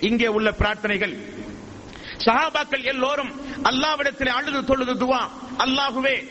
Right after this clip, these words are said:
இஸ்லாமிய மார்க்கத்தை நிலைபெறச் செய்ய, போர் செய்ய நீ அனுமதி கொடுத்தா என்கிற ஒரே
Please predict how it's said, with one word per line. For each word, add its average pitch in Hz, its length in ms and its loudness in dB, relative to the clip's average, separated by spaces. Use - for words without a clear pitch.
இஸ்லாமிய 262 520 2
மார்க்கத்தை 254 520 0
நிலைபெறச் 226 560 0
செய்ய, 220 140 2
போர் 311 280 8
செய்ய 285 260 2
நீ 269 80 -2
அனுமதி 285 420 0
கொடுத்தா 269 440 2
என்கிற 262 260 0
ஒரே 254 200 2